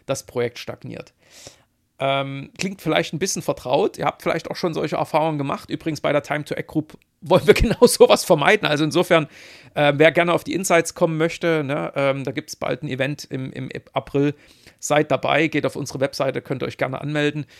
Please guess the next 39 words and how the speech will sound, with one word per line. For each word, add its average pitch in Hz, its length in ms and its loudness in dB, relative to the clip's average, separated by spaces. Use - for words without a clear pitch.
Da 127 100 -4
werden 139 160 0
wir 147 60 -2
uns 135 120 -4
auch 139 200 0
solchen 135 340 0
Fragen 127 400 -4
kritisch - 460 -8
stellen, - 500 -6
ne? 185 240 -8
Und 151 200 -2
diese 170 160 2
Fragen, 180 400 4
die 156 140 -4
man 151 160 0
dort 165 240 -4
eben, 151 420 0
ähm, 135 580 -4
hoffentlich 151 360 -2
ja 156 80 0
dann 139 180 -6
auch - 280 -6
mit 151 200 -4
uns 160 200 -4
gemeinsam 147 400 -4
diskutieren 147 560 -2
kann, 226 400 -6
ne, 165 100 -4
oder 139 180 -2
die 139 120 -4
ihr 147 80 0
uns 139 160 -8
gerne 143 180 -4
stellen 143 300 -6
könnt, 135 200 -8
wären 135 160 -8
unter 127 220 -10
anderem 131 240 -14
folgende. - 460 -12